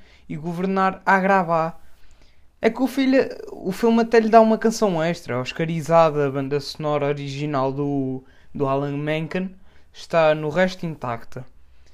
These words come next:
Mas o filme dá-lhe uma canção extra para ela afirmar as suas intenções de estadista.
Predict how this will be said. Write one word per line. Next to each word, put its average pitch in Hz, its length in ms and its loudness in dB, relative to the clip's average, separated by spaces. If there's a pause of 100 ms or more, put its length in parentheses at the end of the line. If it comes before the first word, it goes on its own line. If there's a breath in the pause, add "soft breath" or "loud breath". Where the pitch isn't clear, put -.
(460)
Mas 185 540 0 (100)
o 190 160 -4
filme 190 240 0
dá-lhe 175 180 6
uma 185 140 2
canção 185 480 2
extra 160 400 -4 (380 soft breath)
para 170 100 4
ela 160 140 8
afirmar 180 500 2
as 180 80 0
suas 175 400 0
intenções 185 560 0
de 196 80 -8
estadista. 220 800 0